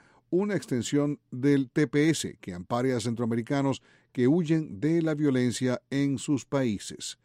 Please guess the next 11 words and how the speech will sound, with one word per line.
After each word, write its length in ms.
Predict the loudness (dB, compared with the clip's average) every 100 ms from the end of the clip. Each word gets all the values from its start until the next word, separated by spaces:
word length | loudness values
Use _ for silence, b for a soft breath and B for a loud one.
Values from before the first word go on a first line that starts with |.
| b b b b b
Se 120 | -14
trata 340 | -4 -4 0
de 60 | 0
un 80 | 0
total 400 | -2 2 0 2
de 60 |
doscientas 640 | 0 0 0 0 0 -2 -4
setenta 360 | -4 -4 -2
y 60 | -2
tres 240 | 0 0
organizaciones. 960 | 0 0 -2 -4 -6 -6 -8 -12 -18